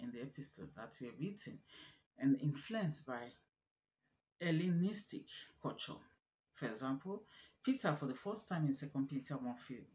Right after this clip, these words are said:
one verse two, uses the term epignosis. The term epignosis is Hellen-, Hellenistic, and it's used twenty times in the Bible, out of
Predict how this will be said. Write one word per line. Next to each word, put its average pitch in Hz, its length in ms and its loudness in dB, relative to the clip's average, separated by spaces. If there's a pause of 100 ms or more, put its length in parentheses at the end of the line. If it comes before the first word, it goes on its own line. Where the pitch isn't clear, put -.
(200)
one 143 280 2
verse 127 220 -6
two, - 220 -6 (420)
uses 151 320 6
the 127 100 -2
term 170 320 -2 (100)
epignosis. - 920 0 (880)
The 165 100 0
term 269 320 8
epignosis 151 800 2
is - 200 -8
Hellen-, 143 540 4 (440)
Hellenistic, 196 1200 4 (560)
and 135 140 6
it's 135 200 2
used 160 240 -2
twenty 247 280 2
times 156 400 2
in 135 60 -2
the 123 60 -2
Bible, - 460 -8
out 151 180 -2
of 123 100 -8